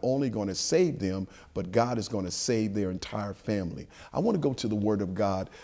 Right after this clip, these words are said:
uh, found in the book of Saint Mark, chapter, uh, number,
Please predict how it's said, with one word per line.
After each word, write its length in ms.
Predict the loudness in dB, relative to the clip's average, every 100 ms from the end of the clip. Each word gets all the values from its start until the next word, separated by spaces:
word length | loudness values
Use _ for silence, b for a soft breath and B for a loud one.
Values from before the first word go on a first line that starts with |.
| B
uh, 80 | -6
found 460 | 4 6 8 6 4
in 340 | 4 6 4 -2 -18 -20 -20 -16 -16 0
the 140 | 2
book 240 | 6 6 6
of 80 | 6
Saint 260 | 6 8
Mark, 340 | 12 12 10 B B B
chapter, 640 | 10 10 10 8 8 6 B B
uh, 480 | 8 8 6 2 0 6
number, 560 | 10 10 10 8 6